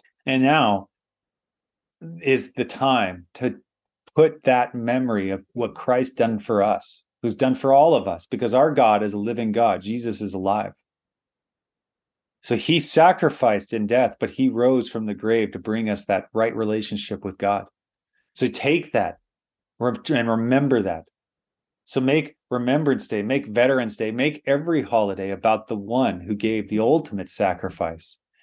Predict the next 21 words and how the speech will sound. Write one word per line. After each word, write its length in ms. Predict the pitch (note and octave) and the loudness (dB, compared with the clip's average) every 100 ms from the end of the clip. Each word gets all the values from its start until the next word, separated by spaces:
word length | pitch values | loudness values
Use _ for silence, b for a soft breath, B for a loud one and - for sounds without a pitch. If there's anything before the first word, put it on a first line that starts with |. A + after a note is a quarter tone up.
| _ | _
so 120 | - | -4
that 100 | A2 | -4
we 480 | F#2+ A2+ C#3 G2+ F2 - | 0 2 4 2 -4 -10
could 120 | G2+ | -6
be 100 | G#2+ | -4
washed 360 | F#2+ G#2+ G#2 - | 0 0 0 -4
clean 280 | - A2+ | -6 -4
of 100 | G#2 | -2
our 140 | G2+ F2+ | -2 -2
sins. 520 | - F#2+ F2 E2+ - _ _ _ _ _ _ _ _ _ _ _ - | -6 -8 -12 -16 -20 _ _ _ _ _ _ _ _ _ _ _ -2
I 60 | |
thank 240 | A#2 D#3+ D#3+ | 2 2 2
you 80 | |
for 120 | C#3+ - | 0 0
joining 380 | C3+ D3 C#3+ | 4 4 4
me 260 | C#3 C#3 D3 _ _ _ _ _ | 2 0 -4 _ _ _ _ _
for 80 | C3 | -2
this, 380 | A#2+ A2+ - - _ _ - | 0 0 -2 -4 _ _ -8
this 200 | A#2 - | -2 0
special 440 | - C3 B2 C3+ | 2 2 2 0
message. 580 | A#2+ A2+ - C3 - - | 0 0 0 -4 -6 -18